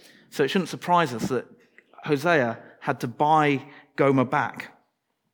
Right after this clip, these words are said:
But in order to have a right relationship with God,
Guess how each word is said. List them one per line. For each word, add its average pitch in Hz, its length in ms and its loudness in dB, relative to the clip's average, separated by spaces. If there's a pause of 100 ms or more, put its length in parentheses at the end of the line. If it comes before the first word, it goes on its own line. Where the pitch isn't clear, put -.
(2250)
But 165 120 2
in 175 100 0
order 190 340 4
to 151 320 -2
have 147 380 -2
a 139 100 0
right 156 340 0
relationship 147 680 -2
with 127 180 -4
God, 151 500 0